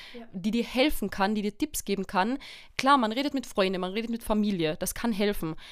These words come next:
Speaker 2: Aber es ist immer noch mal was anderes, mit einer professionellen Person zu reden, die von außen drauf schaut, die dir von außen helfen kann, Strategien zu entwickeln, mit schwierigen Lebenssituationen umzugehen. Und deshalb wirklich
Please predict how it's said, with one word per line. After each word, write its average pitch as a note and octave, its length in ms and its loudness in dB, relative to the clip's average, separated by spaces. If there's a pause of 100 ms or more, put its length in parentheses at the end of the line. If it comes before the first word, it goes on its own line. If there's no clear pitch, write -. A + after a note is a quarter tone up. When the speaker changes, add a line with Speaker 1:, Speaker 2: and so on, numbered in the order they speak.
(120)
Speaker 2:
Aber G3+ 120 2
es G#3 120 -2
ist - 160 -6 (100)
immer C#4+ 300 2
noch A3+ 180 2
mal A3+ 140 2
was G#3 100 -2
anderes, G3 500 0
mit G3+ 140 -4
einer G3+ 80 -4
professionellen G3 640 0
Person A3+ 360 -2
zu A#3 120 -2
reden, G3 300 0 (240)
die G3+ 40 -2
von - 180 -2 (140)
außen D4 400 6
drauf - 260 4
schaut, F#3 420 0 (340)
die A#3 40 0
dir A3 120 4
von - 240 -4
außen C#4 580 0 (100)
helfen C4+ 500 -2
kann, A3+ 260 -2
Strategien A#3 500 -2
zu - 140 -6
entwickeln, A#3 520 -4
mit - 200 -4
schwierigen B3+ 380 0
Lebenssituationen G#3+ 720 -2
umzugehen. G#3 600 0 (360)
Und - 160 -4
deshalb A3 340 2
wirklich A3+ 500 0